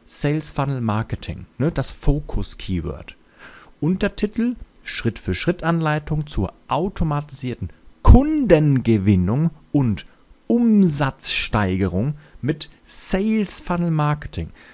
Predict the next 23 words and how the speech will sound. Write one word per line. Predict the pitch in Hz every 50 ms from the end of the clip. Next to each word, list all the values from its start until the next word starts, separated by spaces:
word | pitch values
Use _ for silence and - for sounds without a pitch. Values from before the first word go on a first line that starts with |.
| - -
Also | - 120 120 120
ich | 113
habe | 110 - - -
Kundengewinnung, | - 196 214 254 214 202 185 185 170 170 165 165 160 156 156 - - _ _
Umsatzsteigerung | 160 190 190 185 175 160 - - - 143 139 143 143 135 131 131 123 123 131 -
und | 110 104 98
Sales | - - - 143 139 143 143 -
Funnel | - 135 127 123
Marketing | 117 117 107 110 110 - - - 113 107 101 92
da | 104 101 98
mit | 101 95 101 113 113 - - -
eingebracht. | - 104 117 127 117 110 - - - - - - - - - - - - - - - - - - -
Und | 123 -
genau | - 123 123 120 120
das | 165 - - -
muss | 139 147 151 147 -
natürlich | 156 147 - - 156 147 143 147 - 131
auch | 127 135 135
auf | 143 143 139
dem | 151 151 147 147
Bookcover | 180 214 - - - - 165 131 101 92 85
stehen. | - - - - 78 76 71 - - _ _ _ _ _ _ _ _ _ _ _ - -
Ganz | - 139 156 175 185 - - -